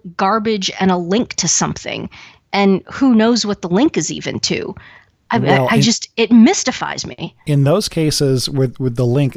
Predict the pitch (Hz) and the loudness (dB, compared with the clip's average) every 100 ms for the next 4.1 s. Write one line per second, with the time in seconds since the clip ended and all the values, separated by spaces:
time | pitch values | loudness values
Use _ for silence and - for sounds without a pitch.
0 | 123 113 139 170 - - 127 135 120 165 | -6 -4 -2 -2 -4 -10 -4 -4 0 0
1 | 170 139 120 - 139 - 120 131 139 120 | 2 2 0 0 -2 -2 -4 0 2 0
2 | 110 117 110 - _ - - 135 139 151 | 0 0 -2 -6 _ -20 -6 0 2 2
3 | 170 160 147 127 - - 127 123 117 113 | 2 2 2 0 -4 -2 0 0 0 0
4 | 104 | -2